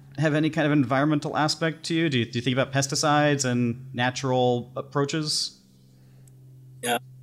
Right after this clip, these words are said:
Speaker 2: I, I wish I could tell you I did. Um, I definitely enjoy the side benefit that I know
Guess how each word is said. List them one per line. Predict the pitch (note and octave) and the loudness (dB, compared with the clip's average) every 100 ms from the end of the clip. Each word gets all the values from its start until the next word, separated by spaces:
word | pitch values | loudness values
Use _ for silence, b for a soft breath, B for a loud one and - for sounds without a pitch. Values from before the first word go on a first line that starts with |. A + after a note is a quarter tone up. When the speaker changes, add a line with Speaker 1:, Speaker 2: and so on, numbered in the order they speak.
| - | 0
Speaker 2:
I, | C#3+ - | 2 4
I | |
wish | D3 E3+ D#3 | 4 8 8
I | |
could | C3+ C3+ | 8 6
tell | C3 B2+ | 4 6
you | B2+ A2 G#2+ G2+ | 6 6 6 4
I | |
did. | F#2+ A2+ B2 D3 D3 - | 0 4 6 6 2 0
Um, | G2 F#2+ F#2 F#2 E2+ - - B B B | 0 0 0 -2 -6 -10 -20 B B B
I | G#2 | -2
definitely | G#2 C3+ D#3 - C3+ A2+ A2 G2+ F#2+ F#2 G2 - - - - - - - - - - - | 4 8 8 8 4 6 4 4 2 -2 -6 -14 -20 -20 -20 -20 -20 -20 -20 -20 -20 -4
enjoy | F#2+ F#2+ A#2 A#2 A2+ | -2 4 10 12 12
the | F#2 | 8
side | - A2 G#2 | 6 8 8
benefit | F2 A2+ A2 - A2 | 6 4 4 2 2
that | A2 | 2
I | F#2 | 0
know | F#2+ G#2 G#2 A2 | 2 4 4 0